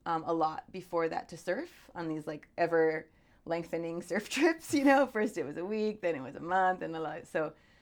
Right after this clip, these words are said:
some of my friends here said, "Just come, you know,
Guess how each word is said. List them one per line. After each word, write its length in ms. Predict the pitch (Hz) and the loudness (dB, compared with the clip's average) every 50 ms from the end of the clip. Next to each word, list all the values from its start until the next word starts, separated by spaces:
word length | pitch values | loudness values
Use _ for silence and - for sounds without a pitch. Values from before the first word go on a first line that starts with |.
| _ _ _ _ _ - | _ _ _ _ _ -6
some 100 | - 202 | -4 -2
of 60 | 196 190 | 0 0
my 120 | 185 190 | 0 0
friends 320 | - 180 170 170 170 170 | 0 -2 -4 -4 -4 -6
here 240 | - 175 165 160 160 | -4 -2 0 0 0
said, 380 | 160 - 160 151 151 147 165 - | -2 -2 -4 -4 -4 -6 -6 -6
"Just 180 | 170 165 - - | -6 -6 -6 -6
come, 340 | 185 160 - - - 147 - _ _ _ _ _ _ | -8 -8 -8 -10 -14 -18 -20 _ _ _ _ _ _
you 120 | - 160 151 | -8 -8 -8
know, 200 | 147 160 - | -8 -8 -12